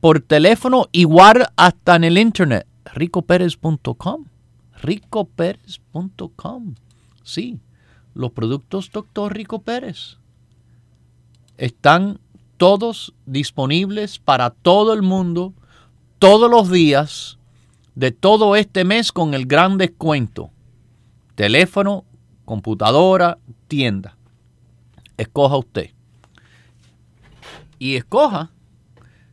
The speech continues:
quizás el Saint John's Wort. Yo lo tomo. Pero usted no me escucha ahí, ay, ay, llorando, "Oh, no, que el mundo".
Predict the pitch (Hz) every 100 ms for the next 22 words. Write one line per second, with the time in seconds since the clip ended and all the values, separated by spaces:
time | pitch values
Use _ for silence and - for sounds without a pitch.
0 | _ - 127 - 160 165 - - - -
1 | _ 120 - 123 110 143 175 135 185 339
2 | - _ _ _ _ _ _ _ _ _
3 | _ _ _ _ _ _ - 98 104 208
4 | 262 135 107 90 - _ _ _ _ _
5 | _ _ _ 277 262 - 311 277 - _
6 | 170 208 151 - - 180 - 82 98 180
7 | 170 139 127 302 320 262 - 339 359 359
8 | 320 302 294 311 330 330 151 226 311 349
9 | 349 330 330 311 339 330 339 320 302 285
10 | 277 262 285 294 311